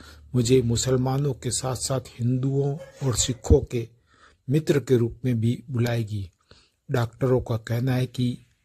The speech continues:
पहले मुझे अनशन के असर से मुक्त हो लेना चाहिए और अगले पन्द्रह दिन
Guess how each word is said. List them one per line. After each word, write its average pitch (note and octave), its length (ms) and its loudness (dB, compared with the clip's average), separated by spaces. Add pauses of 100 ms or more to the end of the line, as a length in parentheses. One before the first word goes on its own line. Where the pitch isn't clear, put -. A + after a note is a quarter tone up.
(420)
पहले B2 320 2
मुझे A#2 400 -2 (100)
अनशन C3+ 520 0 (680)
के D3+ 80 0
असर - 460 2
से - 160 -2
मुक्त C3 340 -2
हो A#2+ 260 2
लेना A2 280 2
चाहिए G#2+ 520 -2 (540)
और B2 100 0
अगले B2 300 2
पन्द्रह B2+ 380 2
दिन B2+ 320 0